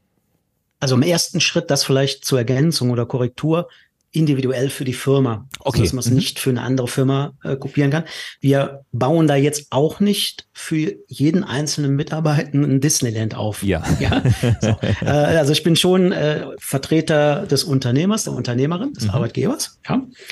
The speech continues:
Speaker 1: Ähm, nur auch da,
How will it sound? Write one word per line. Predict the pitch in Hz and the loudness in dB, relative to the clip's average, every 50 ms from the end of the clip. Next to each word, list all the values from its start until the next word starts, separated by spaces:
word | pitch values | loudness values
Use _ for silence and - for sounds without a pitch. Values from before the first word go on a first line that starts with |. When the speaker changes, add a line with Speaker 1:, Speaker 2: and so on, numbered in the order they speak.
| - - - - _ | -14 -14 -14 -12 _
Speaker 1:
Ähm, | - 139 135 139 143 143 147 147 147 147 147 - _ _ _ _ _ _ _ _ _ _ _ _ _ _ _ _ _ _ _ _ _ _ _ _ _ _ _ _ _ _ _ _ _ _ _ _ | -4 -2 0 2 4 4 4 4 2 0 -2 -8 _ _ _ _ _ _ _ _ _ _ _ _ _ _ _ _ _ _ _ _ _ _ _ _ _ _ _ _ _ _ _ _ _ _ _ _
nur | - 156 147 156 170 - | 2 4 4 4 2 2
auch | 123 147 - | 0 0 0
da, | - - 151 175 180 220 180 151 | 0 -2 0 0 2 2 0 0